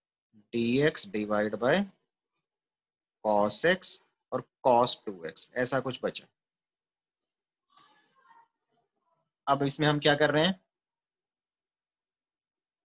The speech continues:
इसको rationalize कर रहे हैं।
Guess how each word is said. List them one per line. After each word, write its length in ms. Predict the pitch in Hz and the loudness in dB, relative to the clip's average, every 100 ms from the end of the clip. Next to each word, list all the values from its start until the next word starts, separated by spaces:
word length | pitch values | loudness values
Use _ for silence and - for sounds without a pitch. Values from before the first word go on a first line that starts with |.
| _ _ _ _ _ | _ _ _ _ _
इसको 280 | 139 - - - _ _ _ _ _ _ _ _ _ _ _ _ _ _ 123 | 0 0 0 -6 _ _ _ _ _ _ _ _ _ _ _ _ _ _ 2
rationalize 600 | 127 123 143 131 131 123 | 4 4 2 4 4 4
कर 180 | 107 92 | 2 -4
रहे 140 | 82 | -8
हैं। 100 | - | -20